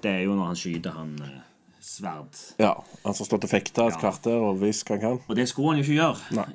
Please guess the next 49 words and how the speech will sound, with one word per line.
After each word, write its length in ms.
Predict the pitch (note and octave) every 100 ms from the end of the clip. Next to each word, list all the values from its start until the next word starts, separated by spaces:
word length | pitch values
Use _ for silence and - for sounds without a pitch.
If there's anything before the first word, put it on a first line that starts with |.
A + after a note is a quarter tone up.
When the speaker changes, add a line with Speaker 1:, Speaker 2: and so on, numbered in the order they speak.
| G#2+
Speaker 1:
Ifølge 240 | A#2 A2
manus 320 | A2+ B2 B2+ - A2
så 80 |
skulle 280 | G2 A2 A2+
han 120 | A#2 G#2
jo, 480 | F#2+ F2+ F2 E2+ D#2+
eh, 380 | D2 D2 E2+ F#2
kjempe 320 | A2+ G2 A#2+
mot 120 | C3 E2+
han, 120 | D2
men 140 | D#2 E2+
så 360 | - F2+ F2+ E2 E2+
var 100 | A2+
han, 220 | A2+ A2
hadde 200 | G2+ G#2 G2+
han 120 | G2
dysentri, 540 | G2+ G2+ G2 C3 D#3+ A2
og 60 |
så 100 | G2
var 260 | G2 F2+ F2
han 80 | E2
bare, 200 | D2+ -
nei, 200 | - - - _ _ _ -
vi 80 |
skyter 240 | - D2+ C#2+
han 100 | -
bare. 200 | - - _ _ -
Speaker 2:
Den, 140 | A#2+ -
den 140 | B2+ B2
triste 320 | C#3 A#2 D3+
delen 260 | B2+ A#2+ A#2+
av 140 | G#2+
historien 320 | G2+ G#2+ A2
her 160 | F#2+ G2
er 140 | F2+
jo 80 | F#2+
at 80 | F2+
han 140 | F#2
der 140 | F2+ F#2+
fyren 440 | - G2+ G#2 G2
her 200 | G2 D#2+
har 220 | - F2
jo 140 | F#2 F#2
øvd 260 | G2 G2
i 60 | G2
månedsvis 800 | G2 E2+ G2 G#2+ F#2+ - - -
på 60 | G2
den 100 | G2
kampscenen. 400 | G2+ G2+ F2+